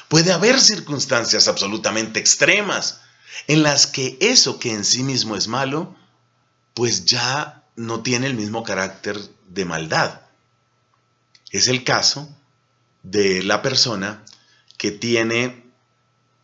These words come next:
una situación de hambre extrema y parece que no hay otro modo, no hay otro modo de cuidar de su propia vida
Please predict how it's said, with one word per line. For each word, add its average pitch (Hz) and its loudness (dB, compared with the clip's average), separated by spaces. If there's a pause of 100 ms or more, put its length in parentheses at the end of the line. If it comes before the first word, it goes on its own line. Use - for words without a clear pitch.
(560)
una 117 0
situación 113 0
de 120 0
hambre 135 2
extrema 101 -2 (340)
y - -6
parece 120 4
que 127 -2
no 120 0
hay 143 4
otro 170 4
modo, 147 2 (480)
no 123 2
hay 139 4
otro 160 2
modo 175 2
de 120 0
cuidar 117 -6 (540)
de 113 0
su - 2
propia 117 0
vida 110 -6